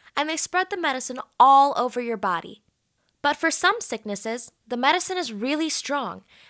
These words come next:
and it can be harmful to healthy parts of your body. This is where drug delivery is helpful. The drug delivery systems that Xing works with are like cars on the highway. They keep the medicine inside until it gets to the right place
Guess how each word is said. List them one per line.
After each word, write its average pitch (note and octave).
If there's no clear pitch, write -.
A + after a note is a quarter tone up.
and C4+
it D4
can D#4
be D#4
harmful D#4
to A#3+
healthy C4
parts -
of G3+
your A3
body. -
This F4
is G#4+
where E4
drug B3+
delivery G#3+
is G#3+
helpful. -
The D#4
drug -
delivery D#4+
systems A3+
that G#3
Xing -
works G#3+
with G3
are A3+
like A#3+
cars C#4+
on A#3+
the A#3
highway. F#3+
They D4+
keep F#4+
the G#4
medicine D#4
inside A#3+
until A3+
it A#3
gets B3+
to C4+
the B3+
right G#3
place G#3